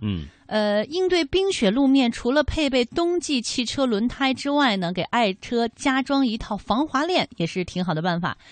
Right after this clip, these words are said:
Speaker 2: 有些车主呢，以为防滑链随便装在哪个轮子上都行；还有的车主看到街头汽车的防滑链都是装两个轮子的，觉得挺奇怪的。哎，为什么不是四个轮子都装呢？这防滑链的安装和使用呢，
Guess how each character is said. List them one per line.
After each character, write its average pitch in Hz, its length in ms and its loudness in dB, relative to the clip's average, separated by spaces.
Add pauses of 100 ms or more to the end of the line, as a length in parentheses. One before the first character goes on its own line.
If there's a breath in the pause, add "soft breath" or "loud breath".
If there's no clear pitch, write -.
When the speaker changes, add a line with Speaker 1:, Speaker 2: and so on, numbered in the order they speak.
(220 loud breath)
Speaker 2:
有 214 80 2
些 339 160 2
车 359 180 0
主 269 140 0
呢， 240 100 2
以 240 140 2
为 202 100 0
防 226 220 -2
滑 262 120 2
链 277 160 2
随 202 220 -2
便 269 220 2
装 220 160 2
在 214 100 0
哪 185 140 -2
个 170 80 -2
轮 165 160 -2
子 196 80 -2
上 202 160 -2
都 247 120 0
行； 185 380 -4 (240 loud breath)
还 214 160 -2
有 233 80 2
的 202 100 0
车 240 220 0
主 185 140 -4
看 208 200 -2
到 196 140 2
街 226 220 0
头 196 180 -2
汽 - 160 -6
车 202 160 -2
的 196 60 0
防 190 200 -6
滑 185 140 -2
链 202 180 0
都 208 140 -2
是 208 160 -4
装 294 240 -2
两 254 240 2
个 - 100 -2
轮 247 220 4
子 175 80 -6
的， 160 100 -4
觉 208 140 -2
得 220 60 0
挺 175 160 -2
奇 254 120 -6
怪 349 280 0
的。 160 160 -4 (380 loud breath)
哎， 311 100 0
为 381 160 4
什 277 80 0
么 285 80 2
不 311 80 -2
是 339 60 -2
四 - 140 -4
个 302 60 2
轮 233 160 4
子 294 80 -4
都 359 180 4
装 226 320 2
呢？ 180 160 0 (200 soft breath)
这 - 100 -4
防 240 240 0
滑 262 160 0
链 277 160 4
的 196 60 2
安 285 240 0
装 311 200 2
和 330 140 0
使 175 300 -2
用 262 260 2
呢， 151 180 0